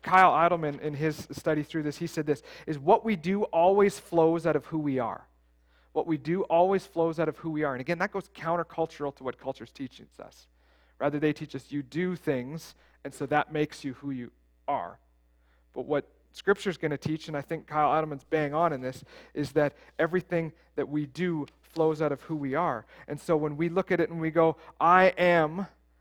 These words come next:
a chosen race, a royal priesthood, I'm a holy nation, I'm a people bought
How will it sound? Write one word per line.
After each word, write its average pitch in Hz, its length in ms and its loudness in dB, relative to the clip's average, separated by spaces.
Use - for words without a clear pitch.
a 151 60 -4
chosen 180 580 0
race, 170 300 2
a 160 80 0
royal 175 400 4
priesthood, 175 420 -4
I'm 156 120 0
a 139 60 0
holy 196 520 -2
nation, 165 320 -4
I'm 156 140 -2
a 143 40 -2
people - 300 -6
bought 175 340 4